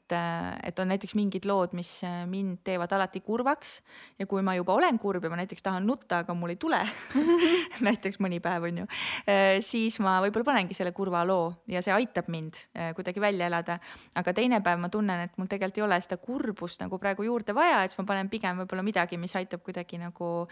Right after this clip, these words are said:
rahustada või just natuke nagu, äh, paneb rohkem nagu elama.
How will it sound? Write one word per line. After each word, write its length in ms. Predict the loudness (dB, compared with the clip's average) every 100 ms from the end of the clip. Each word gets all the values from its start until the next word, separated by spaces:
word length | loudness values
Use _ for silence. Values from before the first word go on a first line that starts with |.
| -12 0
rahustada 600 | 4 4 2 0 4 4
või 140 | 4 0
just 180 | 2 0
natuke 400 | 0 -4 -4 -6
nagu, 300 | -4 -4 -2 0 0
äh, 300 | -2 -2 -6
paneb 320 | -4 -4 -2 -4
rohkem 300 | -4 -6 -4
nagu 160 | 0
elama. 400 | 4 4 4 0